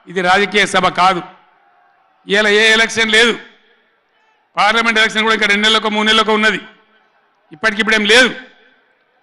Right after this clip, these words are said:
నేను ఇలా వచ్చింది రాజకీయాల కోసం కాదు. కాబట్టి దయచేసి మీ అందరిని కోరేది, ప్రజలు ఎప్పటివరకైతే మన హక్కుల మీద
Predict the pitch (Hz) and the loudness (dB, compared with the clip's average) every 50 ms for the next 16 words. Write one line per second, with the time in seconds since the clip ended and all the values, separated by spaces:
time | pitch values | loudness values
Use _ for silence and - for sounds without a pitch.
0 | _ _ - 180 202 220 233 233 233 226 214 214 208 214 247 254 247 247 226 226 | _ _ -6 -4 -2 0 2 2 2 2 2 2 0 0 -2 0 2 2 4 4
1 | 233 233 240 214 254 247 240 233 240 240 214 233 220 - - 226 240 254 226 202 | 4 2 0 0 2 2 2 2 0 -2 -2 -4 -4 -2 2 2 4 4 2 0
2 | - - - - _ _ _ _ _ _ _ _ _ _ _ _ _ _ 175 190 | -4 -12 -20 -20 _ _ _ _ _ _ _ _ _ _ _ _ _ _ -4 -2
3 | 208 220 214 190 170 190 202 226 233 233 254 262 254 240 254 240 226 220 220 226 | 0 -2 -2 0 2 2 2 2 2 2 0 -2 0 0 0 0 0 2 2 0
4 | 226 220 - - 202 208 214 220 220 208 208 180 147 - - - _ _ _ _ | 0 -2 -2 -4 -2 0 2 2 2 0 0 -2 -4 -8 -14 -20 _ _ _ _
5 | _ _ _ _ _ _ _ _ _ _ _ _ _ - 165 185 196 240 247 240 | _ _ _ _ _ _ _ _ _ _ _ _ _ -6 -6 -2 0 0 2 2
6 | 233 220 - 233 240 247 247 247 247 226 240 240 233 240 226 226 226 226 214 208 | 2 0 0 0 0 2 2 2 2 2 0 0 0 -2 -2 -2 0 0 0 0
7 | 208 214 - 262 262 254 254 262 254 | -2 -2 -2 0 0 2 2 2 2